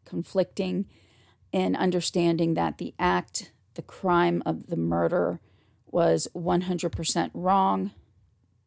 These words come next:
but it's hard to separate that sometimes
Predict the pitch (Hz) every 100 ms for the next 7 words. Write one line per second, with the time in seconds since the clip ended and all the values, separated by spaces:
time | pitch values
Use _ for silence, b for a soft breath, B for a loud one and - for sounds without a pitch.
0 | - 185 170 - 170 - 185 175 180 -
1 | 180 165 185 165 190 196 - 190 - 208
2 | 208 - 117 - 196 202 -